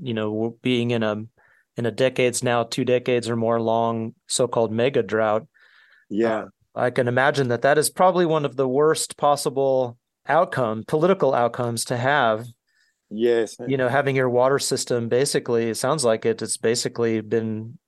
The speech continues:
Speaker 1: uh, driven into the ground. Are, are there,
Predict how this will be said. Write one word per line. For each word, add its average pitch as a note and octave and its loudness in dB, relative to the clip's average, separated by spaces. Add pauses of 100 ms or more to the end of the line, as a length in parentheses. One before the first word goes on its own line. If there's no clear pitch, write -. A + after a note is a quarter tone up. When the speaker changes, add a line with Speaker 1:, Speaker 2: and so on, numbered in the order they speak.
(100)
Speaker 1:
uh, A#2 -4
driven A#2 -2
into A#2+ -2
the A2+ -4
ground. A2 0 (340)
Are, C#3+ 4
are C#3+ 4
there, D#3 6